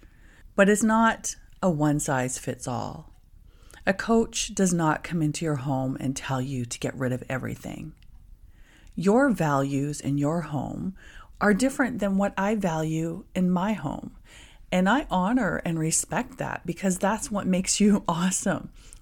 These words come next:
That's what makes you raise awesome children and bring all sorts of beautiful diversity to this world. So no, I do not come in and get rid of all of your stuff and the things that you value.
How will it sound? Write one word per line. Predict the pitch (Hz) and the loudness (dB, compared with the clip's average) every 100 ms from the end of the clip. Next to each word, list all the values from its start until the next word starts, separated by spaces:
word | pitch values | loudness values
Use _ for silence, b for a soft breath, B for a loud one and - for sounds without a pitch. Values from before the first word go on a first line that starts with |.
| - | 0
That's | 185 - - | 2 2 0
what | 190 - - | -2 -2 -2
makes | 156 147 - | -2 0 -2
you | 151 135 - B B B | -2 -2 -4 B B B
raise | 147 151 147 151 - - B B B - | 2 4 4 2 -2 -8 B B B -4
awesome | 147 139 - 131 139 | 0 0 0 -2 -4
children | - 277 302 294 302 294 285 285 B B B | 0 4 4 4 2 4 4 2 B B B
and | 196 190 165 | 2 2 4
bring | 185 185 180 180 - - - | 4 4 2 0 -4 -14 -6
all | 226 220 | -2 0
sorts | - 202 190 | 0 0 0
of | 180 147 | 0 -2
beautiful | 151 156 156 139 135 - - | 0 0 0 -2 -2 -8 -4
diversity | 151 143 147 135 - 131 - 156 - B B B | 0 2 0 -2 -2 -4 -4 -8 -14 B B B
to | - 156 | -4 -2
this | 139 - | -2 -4
world. | - - - - - - _ b b b b b | -2 -2 -2 -6 -12 -20 _ b b b b b
So | - 202 | 0 4
no, | 196 156 139 147 - - - | 4 4 2 0 -8 -14 -2
I | 196 | 2
do | 196 233 | 6 8
not | 240 226 | 8 6
come | - 190 156 | 2 0 2
in | 139 139 147 - b b - | 0 0 -4 -6 b b -8
and | 165 151 | -4 -2
get | 151 | -2
rid | 143 139 | -2 -2
of | 139 | -2
all | 131 135 | -4 -4
of | 139 | -6
your | 147 131 | -6 -4
stuff | - - 120 120 | -4 -4 -6 -4
and | 143 | -4
the | 127 | -4
things | 120 135 131 127 | -4 -6 -4 -6
that | 135 - | -6 -6
you | 139 | -6
value. | 127 123 - - - | -4 -6 -6 -8 -12